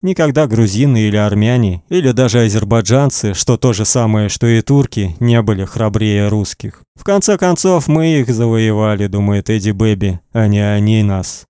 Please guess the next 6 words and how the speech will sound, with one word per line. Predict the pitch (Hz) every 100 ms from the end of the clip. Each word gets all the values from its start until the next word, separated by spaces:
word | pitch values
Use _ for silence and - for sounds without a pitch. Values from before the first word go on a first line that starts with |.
| _ -
Но | 98 98
почему | 117 - 151
так | 180 170
получается, | - 170 - 170 127 104 -
что | 110 -
завоёванные, | 113 127 120 110 104 117 139 151 117 95